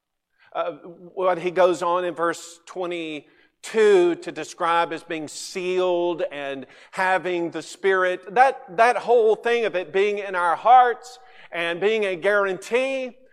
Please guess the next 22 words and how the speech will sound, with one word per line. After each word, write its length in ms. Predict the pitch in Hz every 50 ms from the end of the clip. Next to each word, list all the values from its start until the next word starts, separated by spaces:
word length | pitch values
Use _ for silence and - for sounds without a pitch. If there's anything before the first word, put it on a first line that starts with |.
| _ _ _ _ - -
the 100 | - 214
Scripture 420 | - - 269 294 285 - - 254 247
is 120 | 214 -
describing 920 | - 208 202 - - - - 226 247 254 262 247 - 180 185 185 190 196 180
a 140 | 208 202 180
condition 580 | - 190 185 180 202 247 269 - - 196 190 185
in 140 | 180 175
which 260 | 175 196 196 190 - 170
you 280 | 175 214 262 285 285
and 120 | 262 233 226
I, 360 | 214 220 233 240 233 196 190
as 100 | 180 -
children 300 | - 240 240 233 220 202
of 80 | 170
God, 240 | - 233 240 240 226
have 120 | 208 202 190
been 140 | 202 202
set 320 | 190 - - - 254 285 285
apart. 480 | 269 - - 247 269 285 269 208 135 - - - - - - _ _ _ _ _ _ _ _ _ _ _ _ _ _ _ _
We 180 | - 208 277 302
have 240 | 277 247 240 196 170
been 240 | 220 226 220 214